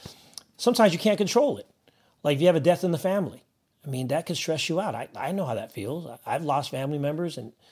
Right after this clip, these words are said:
it doesn't feel good at all. Sometimes you may go through a financial reversal. Have you ever been through a financial reversal? Uh, it wasn't your, your mistake. Have you ever experienced a mortgage crisis, uh, d-, back in the, in the two thousand seven and eight?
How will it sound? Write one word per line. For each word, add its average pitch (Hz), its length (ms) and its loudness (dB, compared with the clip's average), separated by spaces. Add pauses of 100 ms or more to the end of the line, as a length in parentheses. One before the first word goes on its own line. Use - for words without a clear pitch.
(540)
it - 40 -16
doesn't 185 200 -4
feel 170 160 0
good 147 140 2
at 147 80 -2
all. 180 440 0 (920)
Sometimes 156 380 0
you 156 80 2
may 156 100 4
go 156 140 2
through 165 160 2
a 156 40 2
financial 160 480 0
reversal. 139 540 0
Have 120 80 -6
you 139 60 2
ever 160 160 4
been 160 80 -4
through 165 120 4
a 151 40 4
financial 160 420 -2
reversal? 175 560 2 (260)
Uh, 139 160 4
it 139 120 0
wasn't 156 320 6
your, 151 320 4
your 143 260 2
mistake. 143 640 0 (400)
Have - 160 0
you 180 80 8
ever 185 100 4
experienced 180 560 0
a 117 80 0
mortgage 156 460 4
crisis, 262 460 0 (340)
uh, 143 60 -4
d-, 123 120 -4
back 160 240 4
in 151 140 2
the, 151 80 -2
in 143 80 -4
the 120 80 -2
two 185 180 0
thousand 175 320 2
seven 180 300 2
and 170 100 2
eight? 294 300 0